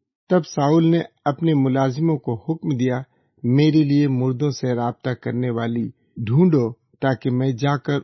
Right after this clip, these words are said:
اس سے ملاقات کر کے معلومات حاصل کروں۔" ملازموں نے جواب دیا،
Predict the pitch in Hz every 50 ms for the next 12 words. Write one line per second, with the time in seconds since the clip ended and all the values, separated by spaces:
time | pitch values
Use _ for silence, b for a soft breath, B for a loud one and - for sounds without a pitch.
0 | - 113 107 - - - 117 113 117 117 113 117 113 - - 113 113 117 - _
1 | _ _ _ _ _ _ _ _ - - 160 156 151 - - 180 165 147 131 123
2 | 123 123 123 123 123 123 - _ - - 131 120 - - 135 110 - - 98 -
3 | - - 107 _ _ _ _ _ _ _ _ _ _ _ _ _ _ _ _ _
4 | - 127 139 143 156 160 160 165 156 175 185 190 190 180 160 147 123 107 131 123
5 | 127 127 127 110 104 101 120 123 127